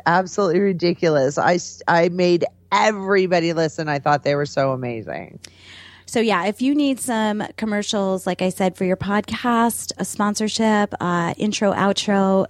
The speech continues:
Speaker 2: go with, uh, angry viking productions dot com. They're really good. Now, Jocelyn, I just realized we're about an hour into the show,
Speaker 1: Uh-huh.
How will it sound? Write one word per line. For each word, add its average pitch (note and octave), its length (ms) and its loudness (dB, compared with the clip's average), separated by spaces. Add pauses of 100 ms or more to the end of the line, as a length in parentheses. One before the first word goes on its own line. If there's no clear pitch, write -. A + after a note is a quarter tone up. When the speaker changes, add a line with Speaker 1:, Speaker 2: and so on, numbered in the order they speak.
(140)
Speaker 2:
go F#3 240 4
with, F3 400 2 (180)
uh, D#3 400 -4
angry G#3+ 380 2
viking F3+ 600 0 (340)
productions E3+ 560 0
dot C#3 220 0
com. - 300 -8
They're - 140 -2
really F3 460 0
good. D#3 340 -2 (380)
Now, C#4 260 2 (380)
Jocelyn, D#4+ 480 2
I F4 160 2
just C5 280 -2
realized G3 600 2
we're F4+ 120 2
about D4 260 2
an A3+ 180 -2
hour A#3 240 2
into B3 240 -2
the G#3+ 100 -2
show, F3+ 600 0 (480)
Speaker 1:
Uh-huh. F3 180 0